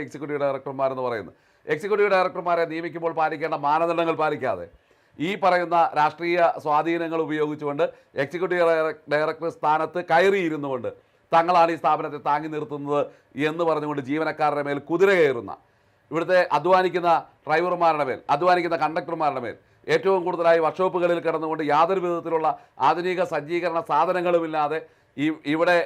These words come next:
ഈ പ്രാകൃതമായ രീതിയിൽ ഈ കിടന്ന ചെളിയിലും ഈ ഗ്രീസിലും ഓയിലിലും പുരണ്ടുകൊണ്ട് ജോലിയെടുക്കുന്ന മെക്കാനിക്കൽ ജീവനക്കാരുടെ മേൽ കുതിര കയറുന്ന ഇവിടുത്തെ ആസ്ഥാന മന്ദിരത്തിലെ പൊങ്കുവന്മാർ എന്ന് ആ, ആ സംസാര ഭാഷയിൽ പറയുമ്പോൾ, അത്തരത്തിലുള്ള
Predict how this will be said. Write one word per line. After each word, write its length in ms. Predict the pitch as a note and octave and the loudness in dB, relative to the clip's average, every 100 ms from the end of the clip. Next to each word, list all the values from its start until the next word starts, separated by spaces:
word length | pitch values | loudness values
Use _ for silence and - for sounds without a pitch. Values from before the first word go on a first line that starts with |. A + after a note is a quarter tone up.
| - | -2
ഈ 40 | D3 | -4
പ്രാകൃതമായ 600 | C#3+ D#3 E3+ F#3+ F3+ E3+ E3+ D#3+ | 2 4 4 0 2 0 0 -4
രീതിയിൽ 320 | D#3 D#3 D3+ - _ _ D3 | -4 -6 -8 -12 _ _ -4
ഈ 20 | F3 | 0
കിടന്ന 260 | E3+ E3 D#3+ D#3 | 0 0 -2 0
ചെളിയിലും 400 | D3+ E3 F3 E3+ C#3 D3 | 0 0 -2 -4 -6 -6
ഈ 40 | D3+ D#3+ C3+ | -4 -6 -8
ഗ്രീസിലും 440 | C#3+ F3 E3+ F3 C#3+ - _ D3 | -6 -4 -2 -2 -4 -12 _ 2
ഓയിലിലും 360 | F#3+ G#3 F#3+ E3 | 4 4 0 -2
പുരണ്ടുകൊണ്ട് 480 | D#3+ D3+ D3+ D3+ D3 C3+ C3 | -4 -2 -2 -2 0 -2 -2
ജോലിയെടുക്കുന്ന 500 | D#3+ F3 E3 D#3+ D#3 | 0 0 0 -2 -2
മെക്കാനിക്കൽ 420 | D#3 E3+ F3 E3 D#3 | -2 0 0 -2 -4
ജീവനക്കാരുടെ 480 | D#3+ D3+ D3 C#3+ C3+ B2 | -4 -4 -2 0 0 -2
മേൽ 120 | G#2+ _ _ _ D#3+ | -6 _ _ _ 0
കുതിര 240 | F3 A3+ G3 | 4 4 6
കയറുന്ന 340 | F3 D#3 C#3 C3+ - _ - | 4 2 -2 -4 -6 _ -8
ഇവിടുത്തെ 260 | D#3 D#3+ E3 | -4 -2 0
ആസ്ഥാന 280 | D3+ D#3 E3 D#3 | -2 2 0 0
മന്ദിരത്തിലെ 400 | D#3 D3 C#3+ D3 C#3+ | -2 -4 -2 -2 -2
പൊങ്കുവന്മാർ 600 | D#3+ D#3+ F3 D#3+ D#3 D3 - C3+ | -6 2 4 4 2 0 -2 -8
എന്ന് 180 | D3 D3+ C#3 - _ _ | -6 -6 -8 -12 _ _
ആ, 120 | C3+ D#3+ - B2 | 2 4 2 0
ആ 20 | D#3+ - - - - - | 0 0 -10 -20 -18 -6
സംസാര 320 | D#3 F3 G3+ F#3+ | -4 2 4 4
ഭാഷയിൽ 300 | F3+ E3 D#3+ D3+ | 4 2 -4 -2
പറയുമ്പോൾ, 400 | C#3+ C#3+ C3 B2 - _ _ _ _ C3+ | -2 0 0 -2 -4 _ _ _ _ -6
അത്തരത്തിലുള്ള 540 | - B3 A#3 G#3 F3 | 0 4 4 4 2